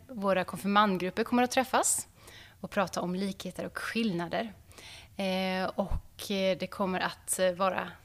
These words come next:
som sagt, café, föreläsningar, visningar och så vidare av kyrkan. Och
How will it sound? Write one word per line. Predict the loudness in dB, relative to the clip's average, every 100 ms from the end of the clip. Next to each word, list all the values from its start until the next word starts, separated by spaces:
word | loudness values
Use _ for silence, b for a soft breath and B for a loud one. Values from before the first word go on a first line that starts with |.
| -20
som | -12 -10
sagt, | -10 -12
café, | -12 -8 -4 -2 -2
föreläsningar, | 4 8 8 8 4 2 0 -2 -2
visningar | -4 -4 -4 -4
och | -4
så | -4
vidare | -4 -4 -6
av | -6
kyrkan. | -6 -4 -2 -2 -4 -12 -20 -20 -20 B B B B B 0
Och | 2 4 0 -12